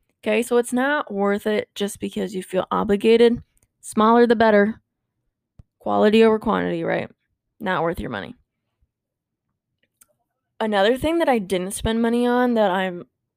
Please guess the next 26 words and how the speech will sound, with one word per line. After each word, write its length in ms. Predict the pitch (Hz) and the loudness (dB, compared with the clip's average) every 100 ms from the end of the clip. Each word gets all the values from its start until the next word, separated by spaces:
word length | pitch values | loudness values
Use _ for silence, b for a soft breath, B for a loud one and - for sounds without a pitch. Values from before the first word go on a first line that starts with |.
| _ - | _ -10
happy 320 | 202 - 196 | -8 -4 0
about 400 | 226 247 262 - _ | 2 2 2 -2 _
is 540 | 202 196 190 180 - - _ _ _ _ _ _ _ _ | 0 2 0 -4 -12 -18 _ _ _ _ _ _ _ _
I 80 | - | -8
really 360 | 214 202 202 233 | -4 -2 0 2
reduced 640 | 240 196 196 220 - - - _ _ _ _ | 0 2 -2 -2 -8 -18 -20 _ _ _ _
the 100 | - | -2
invitations. 760 | 165 190 180 180 180 214 247 - - _ _ _ _ _ _ _ _ _ _ | -2 -2 -4 -6 -6 -4 -6 -8 -20 _ _ _ _ _ _ _ _ _ _
Like, 100 | 202 | -2
I 80 | 196 | 0
was 120 | 180 | 0
like, 200 | 180 - 185 | -4 -4 -6
"I'm 480 | 185 208 247 269 269 _ | 2 2 2 -2 -6 _
not 540 | - 190 180 185 190 - | -6 -4 -2 -2 -2 -8
sending 440 | - - 190 180 175 | -14 -8 -8 -6 -8
out 300 | 160 156 - _ _ _ | -8 -10 -12 _ _ _
a 140 | - - | -8 -6
bridal 360 | 165 160 170 | -2 0 2
shower 300 | 196 202 196 | 2 2 2
invitation 800 | 202 202 196 202 190 - 196 202 - _ _ _ _ _ _ - | 2 -2 -4 -2 -4 -4 -4 -6 -10 _ _ _ _ _ _ -8
and 180 | 185 180 | -4 -2
an 100 | 180 | 0
R 180 | 180 | 0
S 120 | 190 - | 0 -2
V 200 | 196 196 | -4 -4
P 520 | - 208 190 185 | -2 -2 2 0